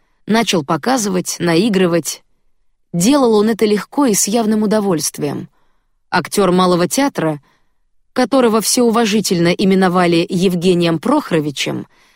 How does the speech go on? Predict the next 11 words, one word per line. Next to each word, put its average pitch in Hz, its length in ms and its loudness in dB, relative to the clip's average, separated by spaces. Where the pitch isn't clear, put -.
снова 285 380 2
начал 220 360 -2
читать 185 380 -2
Блока. 160 580 -4
Жданович 190 720 0
тихо 240 300 0
перебирал 196 520 0
струны 196 420 -2
гитары, 170 640 -2
он 226 140 0
словно 214 640 0